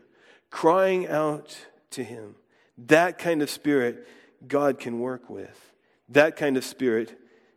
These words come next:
God can heal and restore and train to do what is right. Back in Second Samuel chapter twelve again, to wrap up our text,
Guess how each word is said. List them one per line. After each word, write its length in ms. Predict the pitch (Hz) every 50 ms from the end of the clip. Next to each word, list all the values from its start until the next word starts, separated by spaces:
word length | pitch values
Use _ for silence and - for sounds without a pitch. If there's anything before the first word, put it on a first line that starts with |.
| _ -
God 280 | - 127 123 123 120
can 140 | - 127 110
heal 580 | - - - 139 135 139 147 143 147 151 147 - - - - - _ _ _ -
and 140 | 123 117 117
restore 800 | 113 110 - - - - - 131 131 139 127 131 131 123 123 - - - - _ _ _ _ -
and 160 | 113 113 110
train 400 | - - 131 127 123 120 120 117
to 120 | 120 - 110
do 380 | 104 113 110 107 107 107 107 - _ _ _ _ _ _ _ _
what 180 | - 117 110 107
is 140 | 101 92 98
right. 580 | 101 101 104 95 92 87 90 - _ - - - _ _ _ _ _ _ _ _ _ _ _ _ _ _ _ _ _ _ _ _ _ _ _ _ _ _ _ _ _ _ _ _ _ _ _ _ _ _ _ _ _ _ _ _ _ _ _ _ _ _ _ _ _ _ _ _ _ _ _ _ _ _ _ _ _ _ _ _ - _ _ _ _ - _ _ _ _ _ _ _ _ -
Back 260 | 123 160 170 170 -
in 300 | 170 156 151 147 143 135
Second 300 | - 180 160 - 165 147
Samuel 320 | - 170 151 151 151 139
chapter 560 | - - 151 139 - 131 123 120 120 - - -
twelve 400 | - - - 156 156 156 147 135
again, 440 | 131 117 123 120 117 123 135 123 -
to 200 | - 120 113 113
wrap 220 | 120 120 117 -
up 100 | 120 -
our 100 | 117 104
text, 440 | - - 131 123 117 - - -